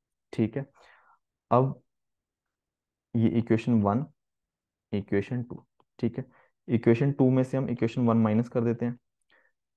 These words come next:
तो ये तो कैंसिल हो जाएगा, तो इधर बचेगा ए स्क्वायर f of x minus b square f of x divided by a of x minus ट्वेंटी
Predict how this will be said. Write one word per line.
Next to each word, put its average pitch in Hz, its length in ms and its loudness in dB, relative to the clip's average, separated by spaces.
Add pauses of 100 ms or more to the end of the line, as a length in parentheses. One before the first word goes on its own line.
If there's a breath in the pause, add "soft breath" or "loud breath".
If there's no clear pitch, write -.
तो 104 440 0
ये 113 160 4
तो 113 100 0
कैंसिल 113 320 2
हो 127 80 4
जाएगा, 123 300 2 (1700)
तो - 100 -16
इधर 113 140 0
बचेगा 113 460 0
ए 110 140 2
स्क्वायर 127 460 -4 (1160)
f 107 240 -4
of 117 200 0
x 131 240 -4
minus 107 520 -2 (560)
b 107 380 2
square 117 380 0 (120)
f - 200 -6
of 117 180 -4
x 135 260 -6 (760)
divided 104 640 2
by 98 120 0 (140)
a 113 200 2
of 117 180 -4
x 131 240 -2 (380)
minus 107 460 -2
ट्वेंटी 104 420 -2